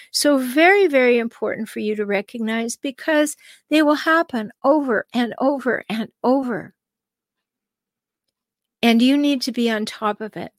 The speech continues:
really, because you need help to do that. Now, I've done lots and lots of episodes of Save Your Sanity, so go to save your sanity podcast dot com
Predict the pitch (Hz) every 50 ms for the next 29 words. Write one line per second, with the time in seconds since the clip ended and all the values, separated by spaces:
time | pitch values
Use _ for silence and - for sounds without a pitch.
0 | _ _ _ - 254 254 247 233 220 190 196 - 190 _ _ _ _ _ _ _
1 | _ _ _ _ _ _ _ - - - _ _ - 240 240 - - 269 254 247
2 | 226 - - _ 233 220 233 247 262 262 247 254 262 269 269 240 - - 294 294
3 | 294 294 - - - 240 196 226 233 226 208 196 170 - - _ _ _ _ _
4 | _ _ _ _ _ _ _ _ _ 226 220 220 220 208 - 226 214 214 214 208
5 | 220 220 233 254 285 302 294 - - 311 285 269 269 262 - 214 - 262 247 247
6 | 247 240 - 233 - - 233 226 220 - 233 220 - - - 226 226 220 233 233
7 | 220 - 220 208 202 202 190 190 220 214 202 190 - - 233 208 220 214 226 233
8 | - - - 254 254 233 254 247 - - 254 240 233 240 233 220 226 214 _ -
9 | 262 254 285 254 - - 285 285 277 - - 277 277 277 - - - 330 294 294
10 | 302 294